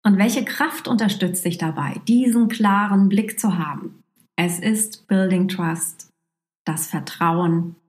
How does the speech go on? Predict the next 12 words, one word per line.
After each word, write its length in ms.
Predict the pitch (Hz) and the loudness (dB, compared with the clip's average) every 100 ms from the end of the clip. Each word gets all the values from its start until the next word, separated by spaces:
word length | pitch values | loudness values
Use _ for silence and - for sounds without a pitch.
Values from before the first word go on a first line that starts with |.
| _ | _
aufzubauen, 680 | 180 175 - 165 165 160 165 | -2 -2 -4 -2 -2 -2 -4
das 160 | 170 - | -6 -8
Vertrauen 600 | 170 - 170 170 175 185 | -8 -6 -2 0 0 0
zu 140 | 190 | -4
vertiefen, 640 | - 190 - 226 226 233 | -4 -4 0 -2 0 0
was 200 | 220 214 | 0 -2
du 100 | - | -2
ohnehin 500 | 233 240 233 190 170 | 0 2 2 2 2
schon 260 | 165 180 170 | 0 -4 -8
in 140 | 165 | -8
dich 240 | 160 165 - | -12 -16 -18
hast. 300 | - - | -18 -18